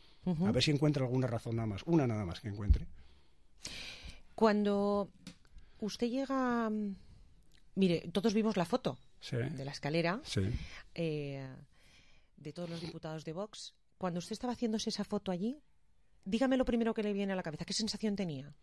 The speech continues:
Speaker 2: Pues la verdad que, <clears throat> que estuve, estuve muy tranquilo y la sensación que tenía, quizás si me paro a pensar,
Speaker 1: Ujú.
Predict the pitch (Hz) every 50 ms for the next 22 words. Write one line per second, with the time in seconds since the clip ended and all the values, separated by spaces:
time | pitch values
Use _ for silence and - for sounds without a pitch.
0 | - - - - - - - - - - - - - - - - - - - -
1 | - - - - - - - - - - - - - - - - - - - -
2 | - - - 139 120 113 110 117 127 156 170 160 190 190 175 160 - - - -
3 | 349 - 160 131 120 120 107 90 117 - - 120 - - 120 127 143 147 135 131
4 | 120 113 104 95 90 80 82 - 104 104 - - - 123 123 120 113 117 127 123
5 | 131 131 135 127 120 151 156 165 185 190 190 180 147 120 110 - 113 107 - 107
6 | - 117 110 107 110 104 107 104 107 107 117 131 147 170 170 156 - - - -
7 | - - _ _ _ _ _ - _ - - 113 104 - 147 156 - 147 117 98
8 | 95 - 127 139 131 - 113 101 95 - 117 127 147 202 - - - 208 165 196
9 | 240